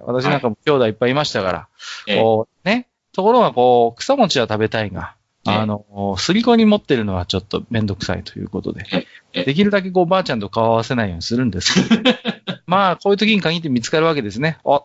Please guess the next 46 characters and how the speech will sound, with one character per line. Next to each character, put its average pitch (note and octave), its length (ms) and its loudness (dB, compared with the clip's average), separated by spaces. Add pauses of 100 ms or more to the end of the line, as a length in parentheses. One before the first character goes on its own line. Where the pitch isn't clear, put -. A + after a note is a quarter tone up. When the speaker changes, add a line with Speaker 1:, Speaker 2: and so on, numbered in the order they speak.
Speaker 2:
え G#2 80 -12
え。 G2 120 -12 (220)
Speaker 1:
い A2+ 80 -16
た D3 160 0
ね」 C#3+ 260 0
な E2 60 -14
ん E2 100 -16
つ - 100 -18
っ - 40 -20
て A2 80 -10
ね。 E3+ 260 -2
Speaker 2:
え - 40 -20 (240)
え。 F#3+ 40 -2
Speaker 1:
「は C#3+ 60 2
い B2+ 60 2
は B2 40 0
い、 - 20 0
ち C3 100 -2
ょ - 20 -6
っ - 20 -14
と A2 180 -4
す - 120 -8
り C#3+ 80 -4
こ C3+ 100 0
に A2+ 60 2
持 A2 100 0
っ G2+ 80 -6
て」 - 140 -6
っ - 20 -20
て - 140 -12
い - 20 -12
う - 60 -14
の A#1 80 -14
で。 - 60 -20 (240)
Speaker 2:
え F#3+ 180 -14 (100)
え。 C#3+ 320 2
Speaker 1:
え C#3+ 40 4
ー、 C#3+ 40 0
ま C#3+ 120 2
あ C3+ 40 2
ま B2 120 2
あ A2 40 0
ま G#2 120 -4
あ F#2 40 -6
ま F2 120 -12
あ。 E2+ 120 -18